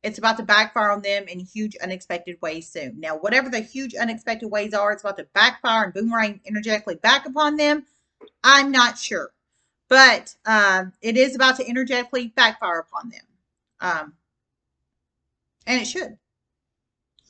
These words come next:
When things are not equally yoked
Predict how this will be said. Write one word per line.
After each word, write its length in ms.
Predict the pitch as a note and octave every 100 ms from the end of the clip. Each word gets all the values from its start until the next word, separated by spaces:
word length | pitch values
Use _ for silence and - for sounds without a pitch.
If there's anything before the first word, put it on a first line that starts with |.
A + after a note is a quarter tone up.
| _ _ _ _
When 460 | - C4 C4 B3 A3+
things 360 | _ F#4+ A4 F#4+
are 80 | E4
not 340 | D#4 C#4 -
equally 360 | C4+ C4 D4 C4+
yoked 420 | A3 B3 C4+ A3